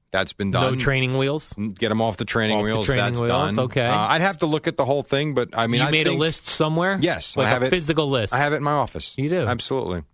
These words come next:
Speaker 1: Very much
Speaker 2: Hung
Speaker 1: so.
Speaker 2: up on the wall or a way for just you to see it?
Speaker 1: Uh, no, it's hung up on my dartboard.
Speaker 2: So you see it?
Speaker 1: Yeah, on the cork board.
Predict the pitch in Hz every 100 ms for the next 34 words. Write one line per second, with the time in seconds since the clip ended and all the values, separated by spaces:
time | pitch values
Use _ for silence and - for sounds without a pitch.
0 | _ _ _ _ _ _ - - 110 107
1 | 104 139 175 160 127 120 110 131 165 180
2 | 180 135 120 120 127 131 - 120 113 107
3 | 117 - 123 107 - 101 85 - _ -
4 | 131 135 135 131 175 196 110 - - -
5 | - 151 143 139 135 120 104 151 113 104
6 | 120 120 113 135 113 - - 147 127 92
7 | 107 107 - 147 - 156 160